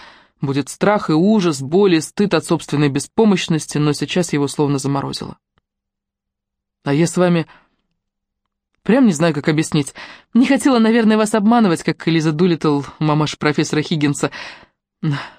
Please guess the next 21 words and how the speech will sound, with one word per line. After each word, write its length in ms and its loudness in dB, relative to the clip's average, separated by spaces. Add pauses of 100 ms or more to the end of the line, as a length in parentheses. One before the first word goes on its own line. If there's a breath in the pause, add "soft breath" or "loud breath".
(140 loud breath)
Всё 180 -4
равно 160 2
бы 120 0
вырвалось 420 0
это: 240 0 (640 loud breath)
'К 80 -16
чёртовой 380 -4
бабушке, 420 0
я 160 2
на 80 2
такси 280 0
поеду.' 420 0 (1000 loud breath)
И 120 -2
вы 140 0
бы 60 -6
подумали, 360 0
что 180 -8
я 240 -2 (500)
обманщица, 760 0 (440)
прикидываюсь 520 2
интеллигенткой». 680 0